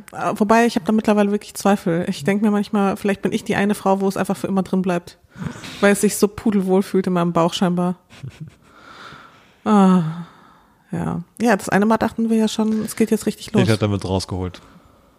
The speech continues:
Speaker 1: Ja, da
Speaker 2: Irgendwann
Speaker 1: hab
Speaker 2: ist
Speaker 1: ich
Speaker 2: auch der
Speaker 1: auch
Speaker 2: Punkt,
Speaker 1: gar
Speaker 2: zehn,
Speaker 1: keinen
Speaker 2: zehn
Speaker 1: Bock.
Speaker 2: Tage später oder so wird's auch irgendwann
Speaker 1: Ja,
Speaker 2: rausgeholt.
Speaker 1: auch gar keine Lust drauf.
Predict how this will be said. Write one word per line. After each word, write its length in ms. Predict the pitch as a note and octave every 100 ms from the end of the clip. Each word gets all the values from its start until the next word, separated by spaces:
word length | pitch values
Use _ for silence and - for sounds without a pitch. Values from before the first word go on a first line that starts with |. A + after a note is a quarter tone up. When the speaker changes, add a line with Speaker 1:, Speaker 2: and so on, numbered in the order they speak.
| - - _ _ _ -
Speaker 1:
Ja, 140 | G2
da 60 | F#2+
Speaker 2:
Irgendwann 100 | -
Speaker 1:
hab 80 | A2
Speaker 2:
ist 60 | G#2+
Speaker 1:
ich 80 | A2
Speaker 2:
auch 80 |
der 100 | -
Speaker 1:
auch 40 | G2+
Speaker 2:
Punkt, 180 | A2 G#2+
Speaker 1:
gar 120 | G#2
Speaker 2:
zehn, 160 | A2
Speaker 1:
keinen 140 | A2 G2
Speaker 2:
zehn 120 | A2+
Speaker 1:
Bock. 80 | G#2
Speaker 2:
Tage 160 | G#2+
später 260 | G2+ A2 G#2
oder 100 | G2
so 60 | F#2+
wird's 180 | F#2
auch 60 | G#2
irgendwann 380 | G2 F#2 F2+ F#2
Speaker 1:
Ja, 200 | G2 -
Speaker 2:
rausgeholt. 560 | - G2 - F#2+ F#2+ -
Speaker 1:
auch 220 | G3 -
gar 140 | G#3+
keine 220 | - G3+
Lust 300 | G3+ G3+ - -
drauf. 160 | G#3+